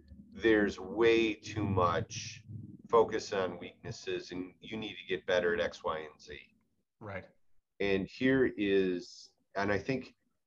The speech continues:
Speaker 1: like, if I were to give you a, a, a review of this interview,
Speaker 2: Mm-hmm.
Speaker 1: and I would, and I would tell you, "Jeff, here are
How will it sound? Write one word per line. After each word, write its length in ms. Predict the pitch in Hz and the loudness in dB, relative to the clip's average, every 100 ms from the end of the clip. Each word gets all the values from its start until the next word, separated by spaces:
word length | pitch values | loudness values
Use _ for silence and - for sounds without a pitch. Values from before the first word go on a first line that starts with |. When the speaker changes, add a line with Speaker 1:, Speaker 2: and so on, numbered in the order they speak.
| _ _ _ - | _ _ _ 4
Speaker 1:
like, 220 | 110 - | 4 4
if 140 | 123 139 | 0 4
I 160 | 120 | 6
were 160 | 147 156 | 8 6
to 160 | - 120 | 4 -2
give 220 | 107 104 | -2 -2
you 380 | 104 107 104 98 | 0 0 4 6
a, 340 | 90 87 82 - | 6 4 0 -4
a, 240 | 90 87 87 101 | -4 -2 -2 -2
a 60 | |
review 560 | 101 101 87 98 117 123 | 0 0 -2 -2 4 6
of 200 | 104 82 | 4 4
this 240 | 95 92 - | -4 -4 -8
interview, 520 | 98 98 80 73 62 - _ _ _ _ _ _ _ | -4 -4 -6 -10 -16 -20 _ _ _ _ _ _ _
Speaker 2:
Mm-hmm. 220 | 127 101 98 - - 101 | -10 -10 -10 -16 -8 -2
Speaker 1:
and 80 | 101 | 2
I 160 | 110 | 2
would, 320 | 131 127 98 - | 4 0 -2 -2
and 160 | 110 107 | 0 2
I 160 | 104 113 | 2 2
would 380 | 113 110 98 | 2 -2 -4
tell 340 | - - 104 101 | -8 -4 0 0
you, 300 | 98 95 92 | 0 -2 -4
"Jeff, 500 | 78 85 95 98 92 | -4 0 2 2 -2
here 400 | - 113 120 104 | -14 -4 0 2
are 280 | 95 87 | 2 2